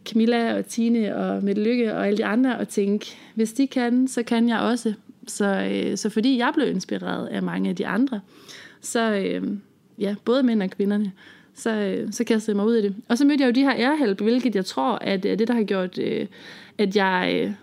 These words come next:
jeg er begyndt at tænke rigtig stort, eller jeg har lært at tænke stort, fordi jeg, jeg sagde mit job op og flyttede til New York,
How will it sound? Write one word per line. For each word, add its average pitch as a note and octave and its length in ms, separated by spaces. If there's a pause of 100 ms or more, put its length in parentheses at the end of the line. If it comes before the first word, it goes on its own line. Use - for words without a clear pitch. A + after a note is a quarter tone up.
(260)
jeg G#3+ 100
er G#3 40
begyndt A#3 260
at A3+ 60
tænke A3 260
rigtig A3 180
stort, C#4+ 360
eller F#3 180
jeg G3 120
har G3 100
lært A3 280
at F#3+ 80
tænke G3 260
stort, B3+ 360
fordi G3 340
jeg, F#3+ 560
jeg G#3+ 320
sagde G3 160
mit F#3 160
job G#3+ 140
op C#4 180
og A3 120
flyttede F#3+ 520
til B3 160
New G#3 100
York, A#3+ 340